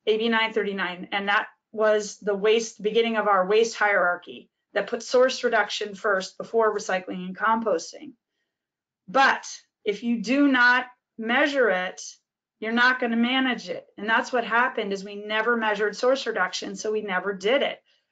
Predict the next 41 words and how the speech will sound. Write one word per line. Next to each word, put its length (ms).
We 160
got 240
better 260
at 100
recycling, 720
but 140
we 140
never 400
did 240
source 300
reduction. 560
And 160
that's 240
what 180
these 220
bills 560
are 160
doing 320
now. 320
So 320
we 80
all 140
know 120
the 120
problems 420
with 120
packaging. 540
There's 200
too 180
many 240
kinds 400
of 100
resins 400
of 140
plastics. 720
They're 400
not 380
labeled 400
the 120
same. 420
Um, 520